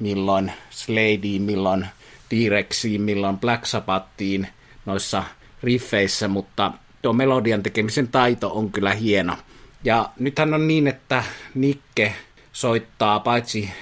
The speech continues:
Hellacoptersissa myös Lucifer-nimissä bändissä tuon naisystävänsä Johannan kanssa. Siinä bändissä rumpalin roolissa, kun Hellacoptersissa tietysti kitaristi laulajana, niin kun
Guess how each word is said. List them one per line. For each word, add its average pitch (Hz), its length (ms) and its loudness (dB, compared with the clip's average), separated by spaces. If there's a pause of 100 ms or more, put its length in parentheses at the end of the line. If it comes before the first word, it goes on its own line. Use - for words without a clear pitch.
Hellacoptersissa 107 840 -2
myös 107 400 0
Lucifer-nimissä 104 1040 0
bändissä 104 500 0
tuon 95 300 0 (280)
naisystävänsä 110 1200 -2
Johannan 107 760 -2
kanssa. 95 520 -2 (560)
Siinä 110 300 -2
bändissä 98 460 -2
rumpalin 98 600 0
roolissa, 98 520 -2
kun 90 300 -6 (220)
Hellacoptersissa 101 760 -4
tietysti 95 500 -6 (280)
kitaristi 113 400 -2
laulajana, 113 640 2 (460)
niin 107 140 2
kun 110 300 2